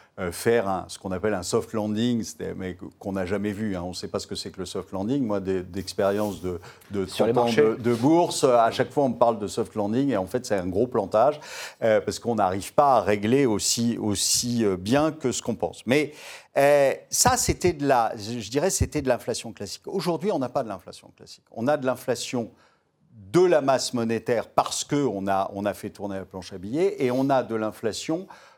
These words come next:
Speaker 1: parce qu'il y a des blocages, euh, euh, dans une, dans une, un process de production où je vous rappelle que depuis des années, on vous dit que, euh, les stocks, c'est mal, donc stock zéro,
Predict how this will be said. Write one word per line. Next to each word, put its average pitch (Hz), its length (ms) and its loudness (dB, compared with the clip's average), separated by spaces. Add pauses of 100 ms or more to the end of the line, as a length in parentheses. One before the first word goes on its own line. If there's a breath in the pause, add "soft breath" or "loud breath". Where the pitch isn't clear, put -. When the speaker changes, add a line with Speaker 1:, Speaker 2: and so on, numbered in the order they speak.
(200)
Speaker 1:
parce - 300 0
qu'il 180 200 2
y 160 60 2
a 127 80 4
des 117 140 -2
blocages, 113 720 0
euh, 110 60 -2 (580 loud breath)
euh, 101 320 0
dans 117 320 -2
une, 107 500 -4
dans 104 300 -6
une, 98 640 -8
un 95 100 -6
process 127 540 -2
de 107 60 -8
production 107 760 -6 (260 loud breath)
où 127 140 -4
je 123 160 -2
vous 120 280 -2
rappelle 104 360 0
que 113 120 -8
depuis 107 420 -8
des 101 360 -2
années, 113 400 0 (280 loud breath)
on 104 80 -4
vous 98 240 -6
dit 127 280 -6
que, 110 300 -2 (320 loud breath)
euh, 95 180 -2 (100)
les 110 120 0
stocks, - 400 -2
c'est - 220 -2
mal, 101 360 2
donc 85 220 -14
stock 110 320 -2
zéro, 101 540 -2